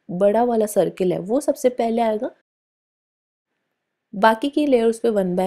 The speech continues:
one आ जाएगी। तो अब बस इसको विक की मदद से इसको लॉक कर दो। एक बीच में सेंटर में होल आपको खुद दिख जाएगा, उस होल के अंदर ये विक डल जाएगी।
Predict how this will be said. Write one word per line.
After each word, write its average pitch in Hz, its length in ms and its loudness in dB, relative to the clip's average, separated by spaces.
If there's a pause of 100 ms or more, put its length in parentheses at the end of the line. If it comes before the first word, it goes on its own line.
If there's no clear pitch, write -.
one 214 140 0
आ 165 100 -2
जाएगी। - 440 -6 (480)
तो 190 140 2
अब 254 360 -2
बस 269 220 2
इसको 240 320 -4
विक 220 380 0
की 262 80 0
मदद 240 260 2
से 359 140 -4
इसको 370 200 -2
लॉक 202 400 4
कर 156 140 0
दो। - 280 -6
एक 208 200 -2
बीच 233 240 -6
में 311 80 -2
सेंटर 233 380 -2
में 247 120 0 (120)
होल 240 220 2
आपको 233 220 -2
खुद 254 200 0
दिख 214 260 -4
जाएगा, 175 400 -2 (360)
उस - 220 -2
होल 220 180 6
के 214 100 -6
अंदर 208 180 -2
ये 208 60 0
विक 180 240 -4
डल 160 200 -2
जाएगी। - 380 -8